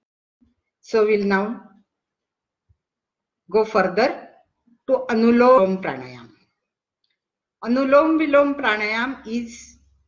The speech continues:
inhaling and exhaling alternately with our right and left nostril. So we have to use both the nostrils alternatively.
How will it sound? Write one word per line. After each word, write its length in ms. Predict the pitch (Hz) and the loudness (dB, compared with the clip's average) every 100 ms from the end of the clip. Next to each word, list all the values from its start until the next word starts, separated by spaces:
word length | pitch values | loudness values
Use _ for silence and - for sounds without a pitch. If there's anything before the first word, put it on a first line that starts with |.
| _ _ _ _ - | _ _ _ _ -8
inhaling 720 | 226 226 240 247 269 277 285 226 | -4 0 0 0 -2 -2 -4 -4
and 280 | 226 240 233 | -4 -4 -6
exhaling 840 | 190 - 208 202 196 208 262 - _ _ _ _ _ _ _ | -8 -8 -8 -6 -4 -6 -10 -16 _ _ _ _ _ _ _
alternately 720 | 233 226 226 190 160 - - - _ _ _ _ _ _ _ _ _ _ - | 0 2 2 0 -2 -8 -20 -20 _ _ _ _ _ _ _ _ _ _ -12
with 220 | 190 208 | -6 -4
our 500 | 214 190 196 214 - - | -2 0 0 -4 -12 -10
right 480 | 190 190 202 - - | -2 0 0 -4 -14
and 280 | 170 175 170 | -8 -6 -4
left 260 | 175 175 165 | -4 -6 -10
nostril. 460 | 123 - - - _ _ _ _ _ _ _ _ _ _ _ _ _ _ _ _ | -14 -16 -20 -20 _ _ _ _ _ _ _ _ _ _ _ _ _ _ _ _
So 180 | - 240 | -8 -4
we 120 | 226 | 0
have 180 | 226 226 | 2 0
to 60 | 240 | -2
use 380 | 233 240 240 - | -2 -2 -6 -8
both 340 | 185 226 247 | 2 2 4
the 80 | 254 | 0
nostrils 760 | 254 240 - 269 277 285 - - _ _ _ _ _ _ _ _ _ _ _ | 0 -4 -4 -4 -4 -6 -14 -20 _ _ _ _ _ _ _ _ _ _ _
alternatively. 1000 | 208 202 202 180 160 156 131 - - - | 0 2 2 0 -2 -8 -12 -16 -20 -20